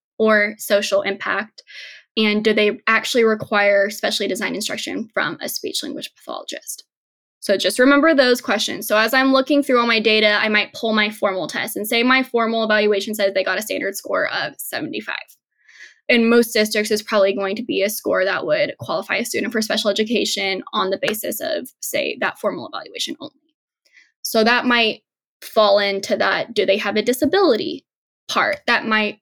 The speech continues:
say there's some evidence for yes. But then I would look at my informal evaluations and all that data, and I would say, okay, do my data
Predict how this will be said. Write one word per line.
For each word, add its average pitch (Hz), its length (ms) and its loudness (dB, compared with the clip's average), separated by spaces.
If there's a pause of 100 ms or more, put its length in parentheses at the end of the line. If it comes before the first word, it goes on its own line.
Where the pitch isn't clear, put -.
(140)
say 180 460 -2 (260)
there's 214 280 2
some 226 120 0
evidence 196 460 -2
for 196 160 0
yes. 135 500 -6
But 202 140 4
then 254 180 4
I 294 80 6
would 311 140 6
look 294 160 2
at - 80 2
my 240 120 0
informal 240 640 4
evaluations 208 1040 0 (460)
and 214 320 4
all 214 160 2
that 214 200 0
data, 202 440 2
and 220 100 0
I 214 80 2
would 208 140 -2
say, 214 320 0
okay, 226 500 0 (240)
do 220 420 4
my 240 260 4
data 240 320 4